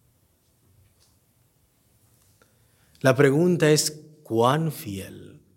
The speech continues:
soy que a la palabra de Dios? No se trata de qué liturgia una persona haga en otra congregación. La pregunta es cuán fiel esa liturgia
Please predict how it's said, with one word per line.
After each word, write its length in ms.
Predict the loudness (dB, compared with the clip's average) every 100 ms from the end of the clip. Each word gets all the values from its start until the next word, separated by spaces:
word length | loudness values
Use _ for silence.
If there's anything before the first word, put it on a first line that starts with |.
| _ _ _ _ _ _
soy 420 | -10 0 2 0
que 480 | -2 -10 -14 -20 -20 _ _ _ _ _ _ _ _ -6
a 80 | -2
la 240 | 0 0
palabra 720 | -2 -2 -2 -2 -4 -12 -16 -20 -20 -20 _ _ -20 -20 -20 -20
de 120 | -18
Dios? 460 | -16 -16 -16 -16 -16 -20 -4
No 100 | 2
se 160 | 4 4
trata 540 | 4 2 2 0 -4
de 340 | -6 -8 -12 -20 -20
qué 160 | -2 0
liturgia 880 | 0 -4 -6 -6 -6 -8 -10 -12 -8
una 220 | -4 -2
persona 520 | -2 -4 -2 -2 0 0
haga 340 | 0 -6 -8
en 200 | -8 -4
otra 340 | -2 -4 -4 -6
congregación. 720 | -4 -6 -8 -8 -10 -12 -16 -18 -4
La 120 | -2
pregunta 540 | 2 2 4 2 2 2
es 140 | 0
cuán 260 | 0 -2 -4
fiel 340 | 0 2 4
esa 200 | 2 0
liturgia 720 | -2 -4 -2 -2 -6 -12 -18